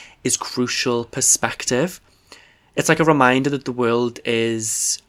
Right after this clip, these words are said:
a playground of stories waiting to be discovered. Plus, the unpredictability of these encounters inject a much needed dose of excitement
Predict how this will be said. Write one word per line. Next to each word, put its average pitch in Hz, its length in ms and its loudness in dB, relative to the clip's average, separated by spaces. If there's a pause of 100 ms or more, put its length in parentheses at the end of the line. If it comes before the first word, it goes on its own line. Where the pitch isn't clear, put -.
(140)
a - 60 -2
playground 117 680 -2 (400)
of - 120 -2
stories 117 680 4 (680)
waiting 127 280 2
to - 80 -8
be 127 80 -4
discovered. - 500 -2 (580)
Plus, 135 300 2
the 131 280 2 (840)
unpredictability 139 1300 0 (520)
of 123 80 4
these 127 160 2
encounters 131 640 0
inject 123 580 -2
a 123 80 -2
much 120 400 -2
needed 117 380 -4
dose 110 340 -4
of 107 120 -12
excitement 101 640 -6